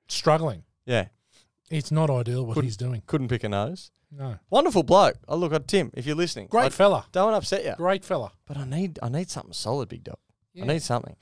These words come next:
Speaker 2: because,
Speaker 1: We
Speaker 2: uh,
Speaker 1: named a whole, we named a whole segment after
Speaker 2: I
Speaker 1: him.
Speaker 2: mean, it was Tim's tip.
Speaker 1: It was.
Speaker 2: It,
Speaker 1: Just the tip.
Speaker 2: it was.
Speaker 1: With Tim.
Speaker 2: It's, it might not be. But anyway, look, Scott, look, let's quickly talk about
Speaker 1: Hang
Speaker 2: the
Speaker 1: on,
Speaker 2: golf.
Speaker 1: Full Swing,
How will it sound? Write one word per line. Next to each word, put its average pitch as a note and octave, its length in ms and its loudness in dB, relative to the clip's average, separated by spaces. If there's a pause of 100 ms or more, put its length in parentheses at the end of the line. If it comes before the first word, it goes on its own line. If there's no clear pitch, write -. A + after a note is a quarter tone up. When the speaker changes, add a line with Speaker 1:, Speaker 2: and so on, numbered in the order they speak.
(300)
Speaker 2:
because, A2+ 340 -4
Speaker 1:
We G#3 120 2
Speaker 2:
uh, G#2 120 6
Speaker 1:
named B3 200 4
a - 60 6
whole, D3+ 380 4 (160)
we F3 120 -4
named A3+ 240 -2
a - 20 -2
whole C3 160 -2
segment G3 380 -2
after D3 240 -6
Speaker 2:
I - 20 -4
Speaker 1:
him. F3+ 40 0
Speaker 2:
mean, F#3+ 100 2
it F#3+ 60 0
was F3+ 100 -6
Tim's F3+ 240 -4
tip. - 280 -8 (200)
Speaker 1:
It E3 40 -18
was. F#3+ 420 -8 (600)
Speaker 2:
It, - 160 -18
Speaker 1:
Just - 240 -2
the C3+ 60 -8
tip. - 320 -8 (100)
Speaker 2:
it A#2+ 140 -12
was. G#2+ 340 4
Speaker 1:
With D3+ 160 -2
Tim. G#3+ 280 -4 (140)
Speaker 2:
It's, - 300 -14 (100)
it G2+ 140 -6
might G2 240 -4
not E2+ 180 -8
be. - 100 -16 (760)
But D3+ 120 6
anyway, C#3 340 8
look, C#3 240 0
Scott, - 400 0
look, F#3+ 240 -2
let's G3+ 400 -2
quickly - 400 -4
talk A#2 220 0
about G#2+ 100 0
Speaker 1:
Hang G3 80 6
Speaker 2:
the - 60 0
Speaker 1:
on, - 60 -10
Speaker 2:
golf. G2 100 -2
Speaker 1:
Full A#3+ 180 4
Swing, G3+ 460 0